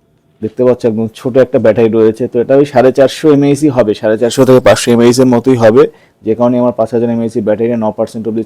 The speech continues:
চার্জ হয়েছে। আর ভেতরের সার্কিট কোয়ালিটি খুব একটা ভালো না basically, কিন্তু এমার্জেন্সি সিচুয়েশনে কাজ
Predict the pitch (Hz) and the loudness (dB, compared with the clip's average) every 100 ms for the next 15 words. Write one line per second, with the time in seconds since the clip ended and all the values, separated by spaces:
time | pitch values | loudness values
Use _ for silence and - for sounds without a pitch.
0 | 113 107 104 113 113 143 147 147 _ _ | -2 -2 0 -2 -2 -4 -6 -8 _ _
1 | _ _ 127 131 113 131 156 151 147 143 | _ _ 0 0 0 0 4 4 4 0
2 | 123 139 117 127 120 123 120 113 - 120 | 0 -2 0 0 2 -2 -2 -4 -2 -4
3 | 104 98 101 98 95 87 87 92 - 95 | -4 -4 -4 -4 -6 -8 -10 -10 -10 -8
4 | 107 175 _ _ _ _ _ _ _ 123 | -6 -8 _ _ _ _ _ _ _ -4
5 | 127 143 151 - _ _ _ _ _ _ | 0 0 0 -4 _ _ _ _ _ _
6 | _ _ _ 135 147 143 151 147 143 131 | _ _ _ 0 2 2 0 -2 -4 -6
7 | 143 170 170 120 | -6 -6 0 2